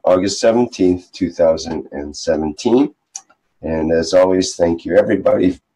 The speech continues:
<clears throat> for attending, and especially, of course, Mister Kesh for being there once again. Okay, we'll have, uh,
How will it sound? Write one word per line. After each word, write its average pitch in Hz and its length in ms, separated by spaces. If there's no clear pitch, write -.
<clears throat> 151 300
for 147 240
attending, 92 640
and 92 260
especially, 87 580
of 82 100
course, 82 320
Mister - 320
Kesh - 400
for - 380
being 82 220
there 76 200
once 76 300
again. 73 400
Okay, 98 320
we'll 87 160
have, 98 400
uh, 87 360